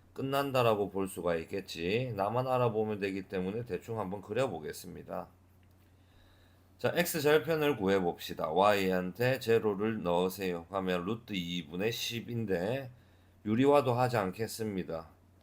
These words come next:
객관식이니까. 그 다음 Y절편 구해봅시다. 이 루트 이분의 십이니까, 어, 루트, 루트 이분의 오라고 하겠습니다. 두 개의 점을 요렇게 이어봅시다.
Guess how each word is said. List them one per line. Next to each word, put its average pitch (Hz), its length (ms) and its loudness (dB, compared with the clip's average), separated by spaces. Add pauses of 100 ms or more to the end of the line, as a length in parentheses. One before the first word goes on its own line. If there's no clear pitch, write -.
(340)
객관식이니까. 87 1200 -4 (1400)
그 113 80 0
다음 120 240 4
Y절편 139 720 4
구해봅시다. 92 920 0 (200)
이 85 200 -4
루트 113 360 -4
이분의 90 800 0
십이니까, 101 1000 -2 (600)
어, 95 340 4
루트, 113 560 2 (880)
루트 107 340 -2
이분의 90 680 0
오라고 107 540 2
하겠습니다. 87 1120 -4
두 82 160 -14
개의 98 540 0
점을 101 500 0
요렇게 110 340 -2
이어봅시다. 92 720 -8